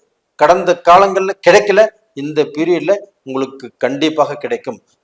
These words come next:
அப்ப கணவனும் மனைவியும் பிரிஞ்சு வாழ்ந்துட்டு இருந்தீங்கன்னா இந்த இடம் மாற்றத்தால ஒண்ணு சேர போறீங்க. அப்ப குடும்ப வாழ்க்கை நல்லா இருக்க போகுது. அப்ப உங்க மக்கள்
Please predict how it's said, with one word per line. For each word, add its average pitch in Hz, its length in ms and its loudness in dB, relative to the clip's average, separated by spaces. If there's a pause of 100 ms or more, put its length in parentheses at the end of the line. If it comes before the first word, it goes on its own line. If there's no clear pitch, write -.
அப்ப 120 240 -6
கணவனும் 160 480 -2 (100)
மனைவியும் 151 420 -6 (360)
பிரிஞ்சு 185 380 -2 (100)
வாழ்ந்துட்டு 151 300 2
இருந்தீங்கன்னா 135 340 -4 (360)
இந்த 151 140 -6 (200)
இடம் 196 260 2
மாற்றத்தால 160 480 2 (440)
ஒண்ணு 147 140 -8 (100)
சேர 139 140 2 (140)
போறீங்க. 117 300 -4 (360)
அப்ப - 180 -6 (120)
குடும்ப 147 320 -4
வாழ்க்கை 131 320 0 (360)
நல்லா 123 220 -2
இருக்க - 240 -6
போகுது. 104 300 -10 (360)
அப்ப 117 180 -8
உங்க 113 200 -14
மக்கள் 131 320 -6